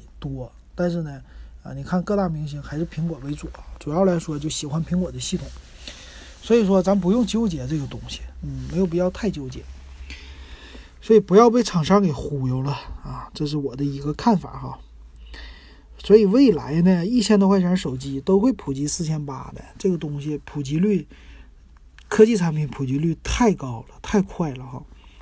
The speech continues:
好，那中间这位花蜜，咱们的听友啊，他又给我发了个段子，我，那我中间呢，为了调节一下气氛，我给大家说个段子吧。他说和公司老板去吃饭，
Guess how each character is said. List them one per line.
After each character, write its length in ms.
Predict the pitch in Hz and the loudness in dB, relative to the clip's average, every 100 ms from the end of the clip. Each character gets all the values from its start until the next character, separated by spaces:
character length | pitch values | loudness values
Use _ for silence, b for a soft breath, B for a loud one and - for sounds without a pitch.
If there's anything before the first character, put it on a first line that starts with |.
| b b b b b - - - - - B B B B B B B | b b b b b -20 -20 -20 -20 -18 B B B B B B B
好， 180 | 156 170 | 0 4
那 100 | 208 | 6
中 200 | 262 269 | 6 8
间 180 | 254 233 | 8 8
这 140 | 262 | 6
位 280 | 262 247 196 | 8 8 8
花 300 | 170 247 233 | 6 6 6
蜜， 240 | 294 220 - - - | 4 -2 -4 -18 -8
咱 160 | 160 | -2
们 140 | 165 175 | 2 4
的 400 | 175 175 165 156 | 2 2 0 -4
听 220 | - 202 | 2 4
友 100 | 196 | 4
啊， 320 | 151 151 135 135 | 2 -4 -6 0
他 100 | 180 | 6
又 320 | 190 185 160 - | 6 6 0 -4
给 120 | 185 | 2
我 100 | 185 | 2
发 240 | - 175 170 | 0 -2 0
了 60 | |
个 100 | 185 | 2
段 240 | 180 254 185 | 4 4 4
子， 160 | 120 - - | -4 -16 -14
我， 120 | 139 | -6
那 120 | 156 | 0
我 80 | 175 | 0
中 220 | 151 190 | 0 4
间 220 | 190 175 170 | 4 4 2
呢， 80 | |
为 120 | 180 202 | 6 6
了 80 | |
调 280 | 190 - 190 | 4 6 6
节 160 | 202 196 | 8 6
一 40 | |
下 140 | 196 196 | 4 0
气 240 | - 233 | 4 4
氛， 160 | 170 147 | 4 0
我 100 | 139 | -6
给 120 | 143 | -4
大 100 | 151 | -4
家 140 | 156 | -4
说 240 | 156 160 151 | -4 -2 0
个 40 | |
段 240 | 160 196 | 0 0
子 80 | 151 | -4
吧。 140 | - - - B B B B B B B B - | -10 -14 -14 B B B B B B B B 0
他 120 | 226 | 4
说 680 | 247 254 247 247 240 240 - | 8 8 8 6 4 2 -4
和 400 | - - 240 285 | -6 2 6 6
公 240 | 247 302 | 6 0
司 160 | 294 285 | 4 8
老 160 | 226 247 | 8 8
板 180 | 240 165 | 4 0
去 140 | 220 | -2
吃 160 | - 208 | 4 4
饭， 220 | 247 | 4